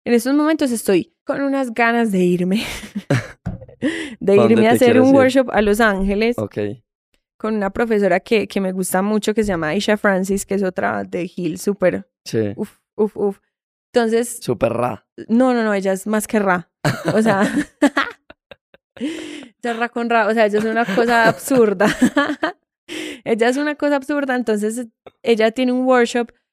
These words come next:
Speaker 1: que quiero hacer demasiado y, y siento que también las mismas profes de la ciudad nos hemos juntado, nos hemos apoyado, hemos estado haciendo como clases en donde queremos compartir información.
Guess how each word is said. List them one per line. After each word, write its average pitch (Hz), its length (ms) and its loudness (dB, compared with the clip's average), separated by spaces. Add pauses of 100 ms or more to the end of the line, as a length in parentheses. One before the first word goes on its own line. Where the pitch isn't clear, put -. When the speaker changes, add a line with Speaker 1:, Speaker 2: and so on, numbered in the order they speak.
(160)
Speaker 1:
que 233 140 -4
quiero 190 240 -2
hacer 233 240 0
demasiado 262 720 2 (160)
y, 240 260 -2
y 247 60 0
siento 240 300 -2
que 302 100 -4
también 233 240 0
las 220 140 2
mismas 269 280 2
profes 254 480 0
de 233 80 0
la 208 160 2
ciudad 196 200 0
nos 196 180 -4
hemos 226 220 -4
juntado, 214 760 2
nos 214 140 -2
hemos 196 200 -4
apoyado, 208 920 2 (340)
hemos 208 280 -4
estado 208 280 0
haciendo 220 360 0
como 202 260 -4
clases 202 420 0
en 233 140 2
donde 202 240 0
queremos 190 360 -4
compartir 208 600 -2
información. 214 920 0